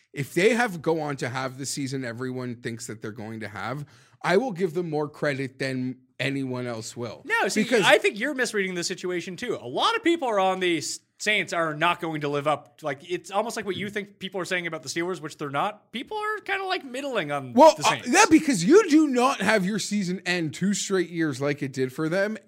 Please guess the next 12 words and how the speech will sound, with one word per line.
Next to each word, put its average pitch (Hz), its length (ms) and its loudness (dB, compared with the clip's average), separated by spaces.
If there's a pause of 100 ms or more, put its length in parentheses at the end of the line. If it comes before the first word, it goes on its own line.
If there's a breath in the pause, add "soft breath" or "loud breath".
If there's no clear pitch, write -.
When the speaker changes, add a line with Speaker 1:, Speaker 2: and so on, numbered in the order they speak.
Speaker 1:
and 170 320 0
just 180 340 8
be 196 140 0
able 196 220 -2
to 170 100 -2
get 151 220 2
off 165 240 0
the 160 80 -2
mat 143 400 0
like 143 240 -4
everything's 156 600 -2 (100)
hunky-dory. 120 880 -6